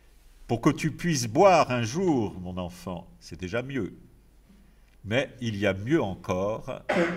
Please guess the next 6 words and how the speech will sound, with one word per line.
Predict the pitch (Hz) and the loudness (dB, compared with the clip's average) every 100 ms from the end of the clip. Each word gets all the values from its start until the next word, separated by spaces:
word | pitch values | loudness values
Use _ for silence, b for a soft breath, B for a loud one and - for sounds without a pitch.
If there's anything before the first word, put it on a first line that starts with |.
| 170 - | -6 -2
c'est | - - 113 123 113 | -2 0 0 -2 -4
la | 104 101 110 | -6 0 0
finalité | - - - 156 131 110 98 - 147 | -2 -12 -8 -4 0 0 -2 -6 -4
de | 110 | -2
la | 90 82 | -4 -6
pluie. | - 120 127 | -6 -6 -6